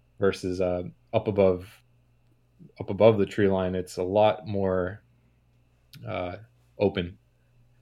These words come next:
But, um, yeah, down low. So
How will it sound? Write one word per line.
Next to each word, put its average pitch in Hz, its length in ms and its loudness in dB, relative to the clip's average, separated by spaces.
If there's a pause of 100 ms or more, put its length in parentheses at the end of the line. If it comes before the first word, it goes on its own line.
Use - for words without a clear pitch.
(540)
But, 92 140 2
um, 90 280 2 (1000)
yeah, 110 120 -6
down 107 260 4
low. 110 220 6 (240)
So 113 400 0